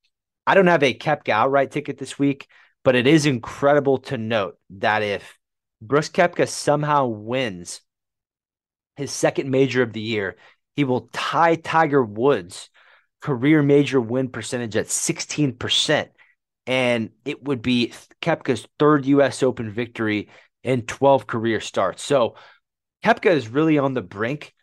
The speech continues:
um, o-, of inserting himself into history here with,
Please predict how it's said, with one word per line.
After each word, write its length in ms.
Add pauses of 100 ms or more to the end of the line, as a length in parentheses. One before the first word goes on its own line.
(280)
um, 520
o-, 40
of 280
inserting 460
himself 400
into 180
history 440
here 320 (200)
with, 480